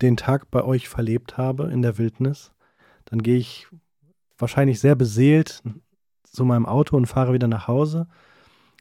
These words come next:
und sch-, spreche im Auto vielleicht noch darüber und überlege mir, „Mensch,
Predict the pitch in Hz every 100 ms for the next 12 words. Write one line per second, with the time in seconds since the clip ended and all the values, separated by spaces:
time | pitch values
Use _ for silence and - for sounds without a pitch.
0 | _ - 123 - - - - 147 - 143
1 | 139 _ _ _ - 120 120 143 - 143
2 | 139 143 _ - 139 139 151 143 147 139
3 | 151 151 170 202 _ _ 143 143 139 147
4 | 123 131 147 147 147 143 131 113 104